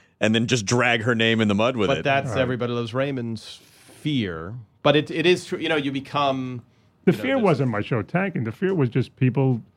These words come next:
Speaker 2: Yeah, taking
Speaker 3: using,
Speaker 2: a
Speaker 3: as a
Speaker 2: jab.
Speaker 3: comic, first of all, the last thing you wanna even think is that everybody loves you. Because the, the thing that makes you become a stand-up comic is you think everyone hates you.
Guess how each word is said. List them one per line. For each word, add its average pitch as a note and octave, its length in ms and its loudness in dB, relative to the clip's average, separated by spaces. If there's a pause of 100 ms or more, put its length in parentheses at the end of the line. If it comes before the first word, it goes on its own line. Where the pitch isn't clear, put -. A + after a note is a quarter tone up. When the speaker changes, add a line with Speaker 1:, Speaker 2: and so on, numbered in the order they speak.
(160)
Speaker 2:
Yeah, F#3+ 160 -8 (180)
taking D3+ 140 0
Speaker 3:
using, C3+ 200 2
Speaker 2:
a A2 120 -6
Speaker 3:
as C#3 160 2
a D#3 40 4
Speaker 2:
jab. A2+ 120 -2
Speaker 3:
comic, F3 360 0
first - 280 -6
of A2+ 120 -4
all, G#2 320 -2 (640)
the C3+ 60 -4
last D#3 400 2
thing A#2+ 180 0
you G#2+ 300 -2 (560)
wanna A#2 300 4
even A#2 240 4
think F#3 440 0
is G2 100 -6
that G2 240 -2
everybody G#2 400 0
loves G2 440 2
you. E2 160 -14 (480)
Because A2 340 0
the, A2 280 -2
the A#2 140 -2
thing D3 200 2
that A2+ 120 2
makes B2 220 0
you B2 80 -2
become D#3 320 0
a C3 40 -2
stand-up G2 380 -6
comic G#2+ 300 -2
is G2+ 120 -2
you G#2+ 80 -2
think A2 220 -2
everyone A#2 300 2
hates G3 440 -4
you. D2+ 160 -12